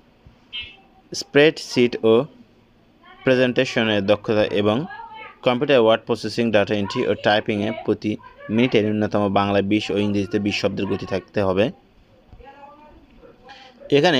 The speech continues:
শর্তাবলী, প্রার্থীকে অবশ্যই বাংলাদেশ নাগরিক ও বগুড়া জেলার স্থায়ী বাসিন্দা হতে হবে।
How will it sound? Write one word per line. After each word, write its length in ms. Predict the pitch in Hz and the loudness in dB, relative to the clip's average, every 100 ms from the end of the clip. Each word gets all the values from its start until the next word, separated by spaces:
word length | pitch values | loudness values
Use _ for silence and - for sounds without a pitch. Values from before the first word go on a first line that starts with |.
| 139 - | -2 -2
শর্তাবলী, 500 | 110 - 98 101 180 - _ - - - | -4 -4 -2 -2 -4 -8 _ -20 -20 -2
প্রার্থীকে 340 | 131 165 156 113 110 | -2 2 2 4 4
অবশ্যই 340 | 117 - 120 101 | 2 0 0 0
বাংলাদেশ 320 | 107 104 120 - - - - - - - - 113 | 0 2 0 -4 -14 -18 -20 -20 -20 -20 -10 -2
নাগরিক 300 | 113 117 123 123 | 2 2 4 2
ও 40 | 107 | 4
বগুড়া 240 | 110 107 101 | 6 6 4
জেলার 200 | 110 110 107 | 2 0 -2
স্থায়ী 260 | - 101 98 | -4 -2 0
বাসিন্দা 300 | 98 113 104 98 | 0 0 0 0
হতে 140 | 101 95 | 0 0
হবে। 160 | 107 | 0